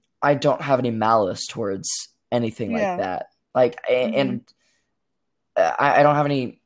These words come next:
Speaker 1: malice towards my, my dad or
Speaker 2: Yeah.
Speaker 1: my mom. Like, I'm like, it's, like, that's the world that both of them grew up in. Like, it's just unfortunate that it happened, you know? It's just, like,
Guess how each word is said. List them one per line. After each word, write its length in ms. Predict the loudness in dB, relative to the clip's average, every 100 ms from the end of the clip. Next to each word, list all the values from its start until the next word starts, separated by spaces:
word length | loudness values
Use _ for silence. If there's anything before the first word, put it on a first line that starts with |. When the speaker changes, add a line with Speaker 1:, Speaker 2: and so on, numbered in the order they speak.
| _
Speaker 1:
malice 320 | -2 0 0
towards 360 | -2 -10 -10 -10
my, 200 | -10 -10 -10
my 140 | -12
dad 360 | -2 2 2 4
or 160 | 2
Speaker 2:
Yeah. 20 | 2
Speaker 1:
my 160 | 0
mom. 300 | 0 0 0
Like, 180 | 0 0
I'm 180 | 0 4
like, 360 | 2 0 -8 _
it's, 720 | -6 0 2 2 0 -6 -6 2
like, 180 | 2 4
that's 680 | 2 2 -4 -6 -10 -14 _ -20 2
the 100 | 2
world 420 | 4 6 6 6
that 300 | 4 4 2
both 220 | -2 -2
of 80 | 0
them 180 | -2 -2
grew 240 | 0 2
up 200 | 4 2
in. 140 | -2 -4
Like, 180 | -4 -4
it's 180 | -6
just 160 | -6 -2
unfortunate 640 | -2 -2 -2 -2 -2 -2
that 240 | 2 2 2
it 40 |
happened, 500 | 0 -2 0 -6 -6 -10
you 120 | -8
know? 180 | -4 -2
It's 160 | -2
just, 180 | -6 -4
like, 180 | -2 -4